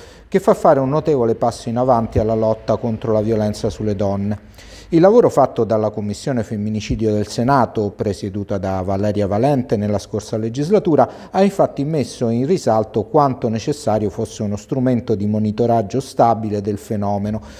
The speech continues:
e la trasformazione della Commissione in organo bicamerale ne è l'attuazione, come ha spiegato la stessa Valeria Valente in aula.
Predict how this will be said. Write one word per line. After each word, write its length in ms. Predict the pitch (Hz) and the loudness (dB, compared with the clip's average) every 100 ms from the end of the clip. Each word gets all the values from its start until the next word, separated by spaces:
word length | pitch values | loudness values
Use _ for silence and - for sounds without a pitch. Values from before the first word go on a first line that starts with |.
| - | -10
e 80 | - | 2
la 140 | 170 | 4
trasformazione 720 | 165 170 - 170 165 165 160 113 | 4 0 -2 -2 0 0 -2 0
della 220 | 107 104 | 0 -2
Commissione 500 | 123 123 - 156 110 | -2 -4 -2 -2 0
in 120 | 110 | 2
organo 440 | 131 117 98 104 98 | 2 2 0 -4 -4
bicamerale 1120 | 98 151 - 113 160 135 95 117 135 - - | -4 -4 -2 0 2 0 0 -2 -2 -8 -2
ne 220 | 202 127 | 2 4
è 20 | |
l'attuazione, 880 | 110 104 107 107 98 - 101 95 104 - - - | 4 2 -2 -6 -6 -6 -6 -4 -6 -10 -20 -2
come 220 | 165 131 | 2 2
ha 40 | |
spiegato 500 | 117 - 165 123 135 | 2 0 2 2 2
la 100 | 107 | 0
stessa 460 | 107 - 113 - 110 | -2 -6 -6 -4 -4
Valeria 400 | 110 110 117 131 | -2 0 0 2
Valente 420 | 165 104 101 - | 2 0 -4 -6
in 160 | 101 95 | -6 -6
aula. 400 | 90 92 95 | -8 -10 -10